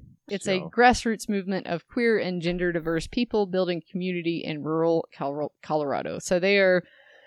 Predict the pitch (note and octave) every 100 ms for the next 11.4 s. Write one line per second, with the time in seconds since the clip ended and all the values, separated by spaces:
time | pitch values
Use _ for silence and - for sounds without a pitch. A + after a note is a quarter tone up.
0 | _ _ G3 G3+ - A3 G#3+ G#3+ G3+ G3
1 | F#3 F3+ - F#3 - F3+ E3+ - F3+ D#3+
2 | D#3+ D#3 D3+ D#3 D3+ F3 - F3 F3 E3
3 | F#3 - F#3+ E3 D#3+ D#3+ D#3 D#3 - -
4 | F#3 A#3+ B3 A3 G#3+ F#3 F3+ E3 - -
5 | - - E3+ D#3 F#3 F3 D3+ D3+ D3 _
6 | - F3 E3 D#3+ - - G#3 G3 G3 F#3+
7 | G3 A3+ C#4+ F4 - F#3 B3+ B3 - A#3
8 | G3+ D#3+ C3 - - C#3 - - - G#3+
9 | G3+ F#3+ F3+ _ G3+ - B3 - A3 A3
10 | F#3 G3+ - F#3 F3 E3+ F3 E3 C#3 -
11 | F3+ E3 D#3+ D#3+